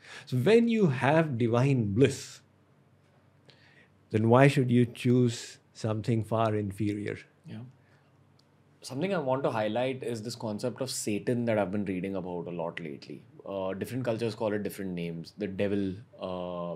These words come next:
Speaker 2: you know, evil, darkness, dark energy. What people fail to understand is that just like light, even dark energy is within everybody.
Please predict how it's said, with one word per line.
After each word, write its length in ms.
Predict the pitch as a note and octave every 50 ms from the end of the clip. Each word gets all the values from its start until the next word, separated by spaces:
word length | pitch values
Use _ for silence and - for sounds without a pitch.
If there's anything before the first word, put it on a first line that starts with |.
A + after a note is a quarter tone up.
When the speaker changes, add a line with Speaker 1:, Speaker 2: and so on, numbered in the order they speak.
| D2+ -
Speaker 2:
you 100 | E2 F#2+
know, 120 | F#2+ - - _
evil, 560 | D#3 D3+ D3 C3+ C3+ C3 A#2+ A#2 A2+ G#2 G#2 A2+ - - _ A#2
darkness, 680 | A2 G#2+ G2 F#2+ F#2 - - A2 G#2+ G2+ F#2+ F#2 F2 -
dark 400 | A2+ G#2+ G2 F#2+ F2+ F2+ F#2 -
energy. 480 | G#2 F#2 F2+ F2+ F2 E2 E2+ D#2 C#2+ - _ _ _ _ _ _ _ _ _
What 240 | - G#2+ B2+ B2 B2+
people 260 | D#3+ D3+ C#3 E3 F#3
fail 440 | F3+ F#3 - C#3 A#2 B2 C3+ D3+ D3
to 120 | D3 D#3+
understand 680 | C3 A2 A2 A2 A2+ B2 A2+ - - D3 D3 D#3 D#3 D3+
is 160 | C#3+ B2+ B2
that 360 | C#3 C#3 C3+ C#3 C3 C3 - - _ _ _ _ _ _ _ _ -
just 300 | A#2+ A2 B2 B2+ B2+ -
like 160 | D#3 D#3 D3+ B2+
light, 480 | A#2+ A2 G2 G2+ B2+ D#3+ E3+ F3 - - _ -
even 360 | C3+ B2+ B2 C3+ D3 C#3+ B2
dark 320 | A2 G#2 G2+ A2 G#2+ -
energy 320 | B2+ B2 B2 B2 A2+ B2+ C3
is 140 | B2+ G#2+
within 300 | G2+ G#2 F2+ F#2 A#2 A2+
everybody. 540 | A2 G2 E2 F2 G2+ F#2+ F2+ D#2 B1+ A#1+ -